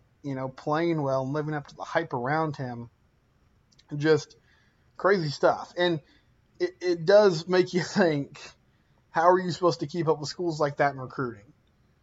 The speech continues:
Because that, that's out there. I mean, I, I would imagine Trevor Lawrence, if he was still at Clemson, would be cleaning up right now. Uh, it just,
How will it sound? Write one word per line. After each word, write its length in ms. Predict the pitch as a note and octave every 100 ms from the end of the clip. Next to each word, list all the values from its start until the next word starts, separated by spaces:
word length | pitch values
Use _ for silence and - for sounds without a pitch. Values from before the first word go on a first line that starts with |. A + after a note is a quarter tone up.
| _ _ _ _ _ _ _ _ _ D3+
Because 320 | D3 E3 D3
that, 240 | D#3 D#3
that's 200 | D3 D3+
out 240 | E3 G#3+ -
there. 280 | A2 - _ _ _ _ -
I 80 |
mean, 240 | D#3 D#3 D3+
I, 120 | C#3 - -
I 120 | D#3
would 120 | F3+
imagine 300 | E3 F3 C#3+
Trevor 320 | - F3 D#3+
Lawrence, 380 | D#3 D#3+ D#3 C#3+
if 100 | C3+
he 120 | D3+
was 140 | C#3+ C3+
still 180 | C#3+ C3
at 60 |
Clemson, 360 | B2 D3+ C#3 C#3
would 100 | C3
be 80 | C3
cleaning 340 | - C#3 B2+
up 160 | B2 -
right 160 | B2 G#2+
now. 1400 | G#2 C#2+ _ _ _ _ _ _ _ _ _ _ _ B2+
Uh, 340 | B2+ B2 A#2+ G#2 _ _ _ _ _
it 180 | C#3+ D3+
just, 360 | D3+ D#3 -